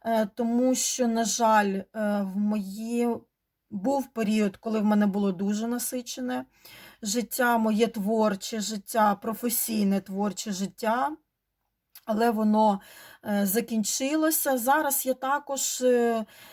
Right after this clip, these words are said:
ем, так, щоб не відкрити, звичайно, всі секрети, зараз в мене також є певне творче життя, але воно не таке яскраве, не таке насичене,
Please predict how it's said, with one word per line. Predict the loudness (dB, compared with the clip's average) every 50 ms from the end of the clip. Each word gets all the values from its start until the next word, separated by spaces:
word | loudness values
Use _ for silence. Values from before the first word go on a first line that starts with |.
| -20 -18 _
ем, | -4 -2 0 0 2 0 0 -2 -4 -6 -10 -16 _ _ _ _ _ _ _ _ _ _ _ _ _ _ _ _ _ _ _ _ -6 -6 -6 -4 -6
так, | -6 -4 -2
щоб | -2 -2 -2 -2 0
не | 0 0
відкрити, | 0 -2 -4 -6 -6 -6 -6 -6 -6
звичайно, | -6 -6 -6 -6 -4 -2 0 0 -2
всі | -2 -6 -8
секрети, | -8 -10 -8 -6 -4 -4 -4 -4 -4 -4
зараз | -2 0 0 0 0 -2 -2
в | -2
мене | -2 -2 -2
також | -2 -2 -2 -2 -2 -6 -8 -6 -4
є | -4 -4
певне | -4 -2 -2 -2 0 0 -2 -4 -4
творче | -6 -6 -4 -4 -4 -4 -6 -6
життя, | -6 -6 -6 -6 -6 -4 -4 -4 -2
але | 0 0 0 0
воно | 0 -2 -2 -2 -2 -2
не | -2 -2 -4 -4
таке | -6 -10 -10 -6 -6 -4
яскраве, | -4 -2 -4 -4 -6 -4 -2 -2 0 0 -2 -2 0
не | 0 -2 -2
таке | -4 -10 -8 -4 -2
насичене, | -2 0 -2 -2 -6 -8 -10 -10 -8 -4 -2 0 0 0